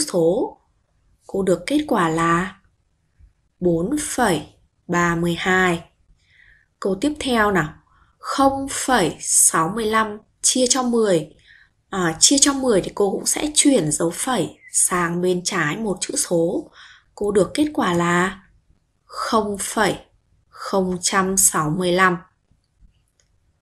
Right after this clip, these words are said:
Tiếp đến nào, bốn trăm ba mươi hai phẩy chín chia cho một trăm.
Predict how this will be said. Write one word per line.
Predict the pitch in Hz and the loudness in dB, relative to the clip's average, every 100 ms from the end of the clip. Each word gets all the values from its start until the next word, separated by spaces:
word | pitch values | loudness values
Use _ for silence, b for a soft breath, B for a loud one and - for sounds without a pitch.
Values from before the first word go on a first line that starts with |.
| _ _ _ _ _ - - _ - | _ _ _ _ _ -20 -20 _ -6
Tiếp | 285 320 | -2 0
đến | 190 175 170 | 4 4 4
nào, | 214 190 - - _ _ _ _ _ _ - | 0 -4 -6 -20 _ _ _ _ _ _ -2
bốn | 196 165 175 269 311 | 2 4 2 -2 -4
trăm | - 247 220 208 202 | -2 0 -2 -4 0
ba | 220 226 | 2 2
mươi | 226 | 0
hai | 226 240 240 240 | -2 0 0 0
phẩy | - 196 151 | 2 0 2
chín | - 180 175 233 | 0 0 -4 -2
chia | - 254 247 | 0 2 2
cho | 262 | 0
một | 226 190 | -2 -2
trăm. | - 240 233 | -2 -2 -4